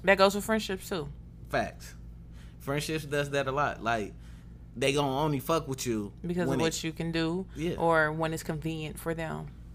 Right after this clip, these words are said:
Speaker 1: Yeah. But it's never vice versa.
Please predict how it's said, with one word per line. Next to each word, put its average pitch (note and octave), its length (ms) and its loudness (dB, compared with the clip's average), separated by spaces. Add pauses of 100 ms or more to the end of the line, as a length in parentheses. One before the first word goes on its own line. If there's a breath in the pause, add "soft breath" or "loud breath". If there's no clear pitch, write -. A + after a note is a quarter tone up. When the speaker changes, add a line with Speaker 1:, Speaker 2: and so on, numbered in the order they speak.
(460 loud breath)
Speaker 1:
Yeah. G3 400 -2 (320)
But F3+ 180 6
it's F3+ 160 8
never E3+ 280 6
vice D#3+ 260 4
versa. D#3+ 420 -2